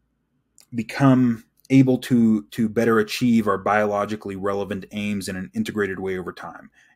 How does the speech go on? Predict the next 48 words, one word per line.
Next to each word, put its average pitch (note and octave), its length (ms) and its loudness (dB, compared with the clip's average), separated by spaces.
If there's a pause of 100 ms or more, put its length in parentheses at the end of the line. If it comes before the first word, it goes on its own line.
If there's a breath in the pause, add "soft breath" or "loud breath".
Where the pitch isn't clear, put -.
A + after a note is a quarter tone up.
And G#2 100 -4
I, G2 180 -6
I G#2 120 -2
would G2+ 100 2
argue G2 240 -2
that F#2 140 -6
relevance G2+ 440 -2
realization G2 460 -6
is F#2 160 -12
the G#2 100 -10
same B2 320 4
thing C3 360 0 (440 soft breath)
but A2 300 -2
we A2+ 120 2
need A2+ 140 4
to G#2+ 100 0
ask G#2 180 0
the A2 80 -8
question A2+ 340 -2
then, F#2 160 -10
can C3+ 200 2
we B2+ 100 6
find A#2+ 380 2
this G#2+ 180 -4
process A2 480 -4
of G2+ 120 -6
complexification G#2 1000 -8
in A2 420 0
Nietzsche's G#2+ 360 -2
discussions G2+ 600 -6
of F#2 80 -8
the F#2+ 80 -10
will F#2 200 -8
to - 100 -20
power? - 380 -12 (420 loud breath)
We - 100 -2
can C#3 320 4
in A2+ 100 4
multiple A#2 380 0
places. F#2 540 -12 (320 soft breath)
I'm G#2+ 80 -2
only A2+ 120 2
gonna A2 140 2
talk G#2+ 240 -2
about F#2+ 220 -4
one G2+ 180 -4
here. F#2 320 -16 (640 soft breath)
Um, G2 600 -6